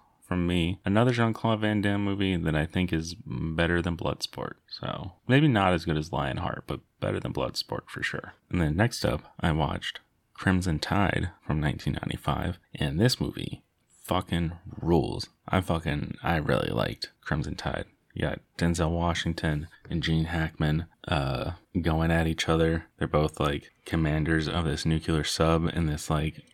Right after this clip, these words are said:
alternate history where in, like, nineteen ninety-six, a Russian, like, terrorist or, like, a Russian, like, separatist movement, like, breaks off and gets control of some nukes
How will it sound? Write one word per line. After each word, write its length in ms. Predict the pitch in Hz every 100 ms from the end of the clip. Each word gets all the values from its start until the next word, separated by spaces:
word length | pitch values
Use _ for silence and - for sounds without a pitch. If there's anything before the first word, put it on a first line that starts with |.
| -
alternate 400 | 90 80 85 78
history 360 | 85 - 82
where 420 | 80 80 78 80 - -
in, 100 | 85
like, 180 | 143
nineteen 320 | - 78 - 85
ninety-six, 720 | 78 76 - 80 76 - - - _ _ -
a 120 | 82
Russian, 460 | 73 73 - 76
like, 280 | 73 69 67 - _ _
terrorist 720 | - 80 76 78 78 - - - -
or, 160 | 85
like, 120 | 76
a 80 | 73
Russian, 280 | 73 69 78
like, 100 | 65
separatist 460 | - - 87 85 -
movement, 280 | 87 85
like, 160 | 76 71
breaks 300 | 85 80 -
off 220 | 80 78
and 100 | 80
gets 160 | 78 -
control 400 | 85 80 78 82
of 60 |
some 260 | - 80 78
nukes 440 | 80 85 80 -